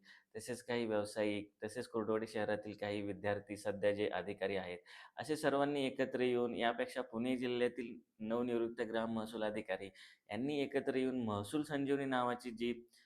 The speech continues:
स्कॉलरशिप सुरू केली आहे. आमचे गुरु आदरणीय, अ, सचिन सर जे आहेत, ते, त्यांची ही संकल्पना होती व ते संकल्पना अंतर्गत गरजू, गरीब आणि होतकरू विद्यार्थ्यांसाठी ही स्कॉलरशिप आपण देणार आहोत.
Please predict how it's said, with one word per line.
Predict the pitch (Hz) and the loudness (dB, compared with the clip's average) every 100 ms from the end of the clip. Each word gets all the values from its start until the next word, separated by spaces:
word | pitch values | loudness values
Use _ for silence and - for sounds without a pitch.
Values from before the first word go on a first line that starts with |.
| _ - | _ -16
स्कॉलरशिप | - 110 107 110 120 113 - | 2 4 4 2 -4 -8 -6
सुरू | 107 117 | -2 -2
केली | 117 120 117 | 0 2 2
आहे. | 117 113 113 - - - - | 2 0 -2 -12 -20 -14 -6
आमचे | 104 113 120 | -4 0 0
गुरु | 123 123 | 2 4
आदरणीय, | 113 113 117 123 123 | 6 4 0 0 -2
अ, | 101 80 104 101 98 | -2 0 4 4 4
सचिन | - 98 127 127 | 0 -4 -2 -4
सर | 127 123 | 0 0
जे | 113 123 | 2 2
आहेत, | 117 113 110 - - - - | 4 2 -2 -4 -20 -16 0
ते, | 117 123 95 | 0 0 -2
त्यांची | 113 113 120 120 127 | 0 0 -2 -2 -4
ही | 131 | -4
संकल्पना | 127 113 110 113 117 117 | -2 -4 -2 0 0 2
होती | 113 113 113 | 0 0 2
व | 113 | 2
ते | 117 | 0
संकल्पना | 117 113 113 110 117 110 | -4 -6 -6 -4 -2 0
अंतर्गत | 107 104 123 113 110 - - - - 104 | -2 0 0 4 2 0 -16 -20 -8 6
गरजू, | 113 113 147 139 | 6 6 2 4
गरीब | 131 135 135 117 | 6 6 4 2
आणि | 120 | 2
होतकरू | 113 113 - 127 123 | 2 0 0 0 0
विद्यार्थ्यांसाठी | 117 113 113 - 113 113 101 - 101 104 - - _ 123 | -2 -4 -6 -4 -4 -2 -4 -4 -8 -8 -16 -20 _ -4
ही | 123 | -4
स्कॉलरशिप | - 113 110 107 117 110 | 4 4 4 0 -2 0
आपण | 104 104 104 101 | 0 0 -2 0
देणार | 95 98 92 | 0 2 2
आहोत. | 82 82 | 0 -6